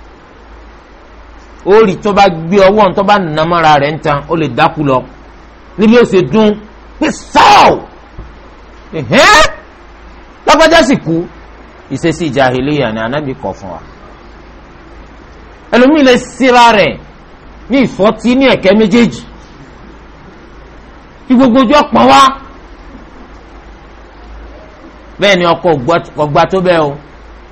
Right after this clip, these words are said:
tí gbogbo ilé sì dàrú o, ó sì nara rẹ̀ bẹ́ẹ̀. Bẹ́ẹ̀ ni, wa shaqqi thiyab, ká ya aṣọ mára ẹni lọ́rùn. Ẹ rí tẹ́lómi ó fa aṣọ ya mára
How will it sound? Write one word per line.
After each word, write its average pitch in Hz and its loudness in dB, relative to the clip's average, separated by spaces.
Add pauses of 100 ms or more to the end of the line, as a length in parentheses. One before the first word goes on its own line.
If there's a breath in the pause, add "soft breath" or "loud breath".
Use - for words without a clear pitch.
tí - -12
gbogbo 147 -4
ilé 156 -2
sì 147 -10
dàrú 135 -2
o, 123 -2 (1300)
ó 143 -12
sì 131 -8
nara 123 -2
rẹ̀ 117 -4
bẹ́ẹ̀. 123 -6 (1120)
Bẹ́ẹ̀ 254 2
ni, 214 2 (920)
wa 165 -4
shaqqi 262 -2
thiyab, 233 2 (220)
ká 190 0
ya 185 4
aṣọ 180 -2
mára 185 0
ẹni 180 -2
lọ́rùn. 196 2 (520)
Ẹ 185 0
rí 175 2
tẹ́lómi 180 -2
ó 160 -6
fa 147 -6
aṣọ 147 -6
ya 147 0
mára 151 -2